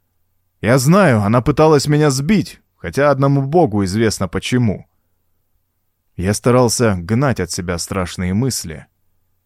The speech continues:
Прежде я не замечал за ней нервозности.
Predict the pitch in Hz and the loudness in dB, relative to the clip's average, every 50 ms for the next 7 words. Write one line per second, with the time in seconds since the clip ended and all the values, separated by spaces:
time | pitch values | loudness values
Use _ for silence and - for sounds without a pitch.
0 | _ _ _ _ _ _ _ _ - 101 117 160 175 156 135 139 147 147 127 117 | _ _ _ _ _ _ _ _ -2 0 2 4 4 2 2 2 2 4 4 4
1 | 120 131 135 131 117 120 123 113 123 123 131 131 113 - - 175 175 151 120 101 | 4 4 4 2 2 2 2 2 2 2 2 0 0 0 2 2 4 4 2 2
2 | 101 98 98 95 95 98 107 107 113 123 151 165 139 95 90 85 82 - - - | 0 0 0 0 2 2 2 0 0 2 2 2 2 0 -2 -6 -10 -10 -12 -12
3 | - - 80 | -14 -14 -16